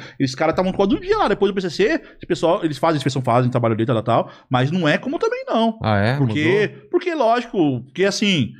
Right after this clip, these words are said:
Speaker 1: o crime, lógico, o crime não vai se meter nisso, né, até respeitam, mas tem uma questão muito,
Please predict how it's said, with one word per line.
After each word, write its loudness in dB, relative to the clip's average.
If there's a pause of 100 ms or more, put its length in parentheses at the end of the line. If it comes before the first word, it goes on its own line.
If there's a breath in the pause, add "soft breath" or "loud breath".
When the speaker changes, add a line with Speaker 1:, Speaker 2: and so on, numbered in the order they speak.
(420 loud breath)
Speaker 1:
o 0
crime, -2
lógico, 2
o -14
crime -4
não 2
vai 2
se -4
meter -2
nisso, 0
né, 2
até 0
respeitam, 0 (380 loud breath)
mas 0
tem 0
uma 2
questão 0
muito, 0